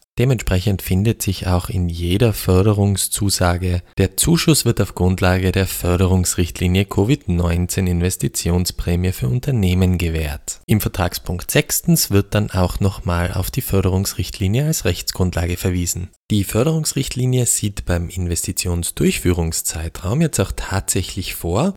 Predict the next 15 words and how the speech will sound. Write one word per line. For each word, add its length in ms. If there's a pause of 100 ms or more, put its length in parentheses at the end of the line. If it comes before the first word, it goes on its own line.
(100)
die 80
Inbetriebnahme 1120
und 240
Bezahlung 800
der 120
Investitionen 880
hat 180
bis 180
längstens 720
achtundzwanzigsten 1080
Februar 400
zwanzig 540
dreiundzwanzig 840
zu 140
erfolgen. 500